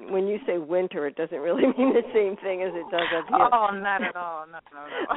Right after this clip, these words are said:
Speaker 1: But,
Speaker 2: <laughs>
Speaker 1: um,
Speaker 2: Not
Speaker 1: I
Speaker 2: as
Speaker 1: encourage,
Speaker 2: rainy.
Speaker 1: I
Speaker 2: <laughs>
Speaker 1: encourage your listeners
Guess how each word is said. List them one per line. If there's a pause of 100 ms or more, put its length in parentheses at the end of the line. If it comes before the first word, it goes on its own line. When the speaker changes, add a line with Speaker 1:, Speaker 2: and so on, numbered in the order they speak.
Speaker 1:
But,
Speaker 2:
<laughs>
Speaker 1:
um,
Speaker 2:
Not
Speaker 1:
I
Speaker 2:
as
Speaker 1:
encourage,
Speaker 2:
rainy.
Speaker 1:
I
Speaker 2:
<laughs>
Speaker 1:
encourage (460)
your
listeners